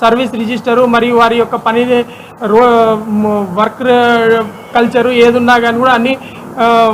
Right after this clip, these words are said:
రెగ్యులరైజ్డ్‌గా ఉన్నదాన్ని ఇంకా ఇంతవరకు మిగతా అవుట్‌సోర్సింగ్ ఎంప్లాయీస్కి ఇవ్వలేదు. దానివల్ల వాళ్ళు ఎంతో నష్టపోతున్నారు.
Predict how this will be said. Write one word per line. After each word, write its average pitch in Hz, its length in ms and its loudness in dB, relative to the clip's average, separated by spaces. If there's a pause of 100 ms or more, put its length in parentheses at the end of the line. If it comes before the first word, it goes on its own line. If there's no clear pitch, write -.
(120)
రెగ్యులరైజ్డ్‌గా 247 720 0
ఉన్నదాన్ని 240 720 0 (400)
ఇంకా 247 340 0
ఇంతవరకు 240 600 2
మిగతా 233 280 0
అవుట్‌సోర్సింగ్ 240 640 0
ఎంప్లాయీస్కి 233 520 -2
ఇవ్వలేదు. 226 440 0 (360)
దానివల్ల 247 460 2
వాళ్ళు 254 240 2
ఎంతో 226 200 0
నష్టపోతున్నారు. 226 840 0